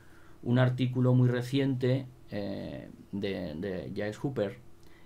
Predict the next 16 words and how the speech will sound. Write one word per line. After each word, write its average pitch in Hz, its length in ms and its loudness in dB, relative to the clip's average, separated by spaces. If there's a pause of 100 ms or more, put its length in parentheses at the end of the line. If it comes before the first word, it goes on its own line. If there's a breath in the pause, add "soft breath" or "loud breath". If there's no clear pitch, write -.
(120)
en 104 280 2
The 98 220 0
Routledge 127 420 0
Companion 123 480 0
to 123 140 -6
Popular 113 400 -2
Music 113 360 -4
Analysis, 120 680 -2
Expanding 107 380 -4
Approaches, 123 500 -4
que 104 80 -6
lo 98 80 -4
comento 117 340 -2
porque 120 240 -4
es 120 140 -4
un, 127 240 2